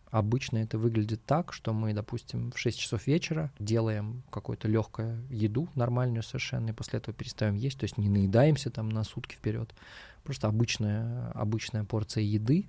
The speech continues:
Соответственно, до двенадцати часов этого дня мы голодаем шесть часов, и, допустим, до двенадцати часов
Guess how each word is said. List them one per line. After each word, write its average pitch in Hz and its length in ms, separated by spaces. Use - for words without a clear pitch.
Соответственно, 104 640
до 113 140
двенадцати 110 540
часов - 300
этого 107 240
дня 104 200
мы 101 100
голодаем 104 480
шесть - 280
часов, - 460
и, 120 120
допустим, 107 480
до 113 120
двенадцати 110 520
часов - 420